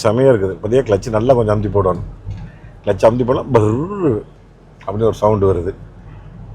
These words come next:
நம்ம கார் ஃபீல்டில் ஓட்டிகிட்டு இருக்கிறோம். ஆக்சுவலாக வந்து பையோட ரக்கட் பை வண்டி.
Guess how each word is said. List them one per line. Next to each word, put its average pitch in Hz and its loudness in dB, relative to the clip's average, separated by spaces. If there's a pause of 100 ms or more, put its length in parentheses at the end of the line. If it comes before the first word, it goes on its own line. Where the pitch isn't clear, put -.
(100)
நம்ம 101 -4
கார் 123 4
ஃபீல்டில் 135 4
ஓட்டிகிட்டு 110 4
இருக்கிறோம். 101 4 (720)
ஆக்சுவலாக 117 2
வந்து 117 0
பையோட 107 6 (100)
ரக்கட் 101 2
பை 107 6
வண்டி. 95 0